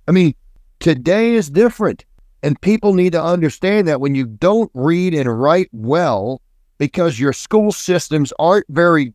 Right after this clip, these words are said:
good, and you can, you can definitely expect, you can definitely expect to have struggles in, in, in life, when you don't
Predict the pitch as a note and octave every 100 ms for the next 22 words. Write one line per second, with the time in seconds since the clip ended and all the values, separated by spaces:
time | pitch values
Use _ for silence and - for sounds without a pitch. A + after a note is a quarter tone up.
0 | A2+ C3+ G3+ D3+ G#2+ B2 - _ _ _
1 | - C#3+ D3 - - F#3 G#3 A3+ A3+ E3+
2 | D#3 - D3 B2 G#2+ E3+ G#3 G#3 A3+ A3+
3 | A3+ G#3+ G3+ F#3 - - _ F#3 D3+ G#2
4 | _ _ _ _ C#3 C#3+ C3 A2+ D#3+ F#3
5 | G#3 A3 A3 G#3 G3 - - - D#3 B2
6 | - _ _ _ - C#3 D3 C#3+ - -
7 | G3+ G3+ B2+ A2 A#2+ - C3+ C#3 C#3 C3+
8 | C#3 C3+ C3+ C3+ A#2+ F#2+ - _ _ _
9 | _ D#3 D#3 C#3+ A#2 F3+ A3+ B3